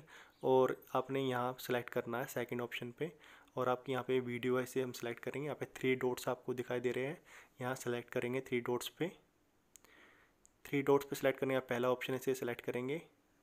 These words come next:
और यहाँ पे भी पहला ऑप्शन है दोस्तों, यहाँ सेलेक्ट करेंगे।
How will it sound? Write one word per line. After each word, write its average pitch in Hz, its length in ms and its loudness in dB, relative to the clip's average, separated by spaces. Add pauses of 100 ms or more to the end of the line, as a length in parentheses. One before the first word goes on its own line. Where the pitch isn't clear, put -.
(440)
और 123 140 0
यहाँ 120 100 2
पे 131 140 6
भी 135 160 6
पहला 123 260 4
ऑप्शन 127 320 0
है 127 60 -2
दोस्तों, 131 300 0
यहाँ 123 120 0
सेलेक्ट 120 320 -2
करेंगे। 131 420 -4